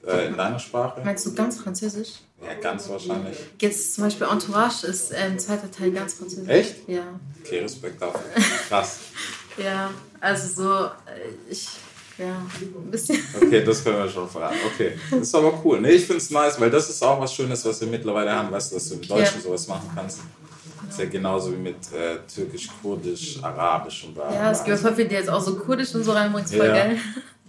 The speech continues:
Speaker 1: Ey, aber von der Melodik ist es krass.
Speaker 2: Ja, das ist
Speaker 1: Also
Speaker 2: krass.
Speaker 1: schon immer gewesen, auch so alte Lieder und sowas.
Speaker 2: Ja, stimmt. Allgemein so orientalische, ähm, Künstler und so, die sind krass,
Speaker 1: Mhm.
Speaker 2: also melodisch so. Ah, was wir noch ansprechen können.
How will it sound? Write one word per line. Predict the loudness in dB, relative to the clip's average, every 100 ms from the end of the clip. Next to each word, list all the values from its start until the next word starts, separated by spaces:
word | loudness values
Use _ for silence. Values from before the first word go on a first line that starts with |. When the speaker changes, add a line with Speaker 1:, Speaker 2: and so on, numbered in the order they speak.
| -4 -2 6
Speaker 1:
Ey, | 8
aber | 10 6
von | 4 0
der | 0
Melodik | 4 10 10 10 4
ist | -4 -4
es | -6
krass. | -4 -2 -2 -2
Speaker 2:
Ja, | 0 2 2 0 -6 -12 -10
das | -6 -4
ist |
Speaker 1:
Also | -4 -4
Speaker 2:
krass. |
Speaker 1:
schon | 0 0 2
immer | 2 2
gewesen, | 2 0 0 0
auch | -4
so | -6
alte | -2 0 0
Lieder | -4 -6 -8
und | -8
sowas. | -10 -10 -10 -10
Speaker 2:
Ja, | -8 -8 -12 -20 -18
stimmt. | -18 -16 -18 -18 -6
Allgemein | -2 0 0 0
so | 0
orientalische, | 0 -2 -4 -6 -6 -8 -6 -4 -4 -4
ähm, | -4 -4 -6 -8 -10 -12 -12 -14 -14 -12
Künstler | -2 -2 0 -2
und | -2
so, |
die | -4
sind | -6 -6
krass, | -8 -10 -10 -10 -8
Speaker 1:
Mhm. | -2
Speaker 2:
also | 0 -2 -4
melodisch | -6 -8 -8 -10
so. | -12 -12 -16 -18 -20 -20 -18 -16 -16 -18 -20 -20 _ -6
Ah, | -4
was | -2 -4
wir | -2
noch | -2
ansprechen | -2 -6 -14 -16 -12
können. | -12 -12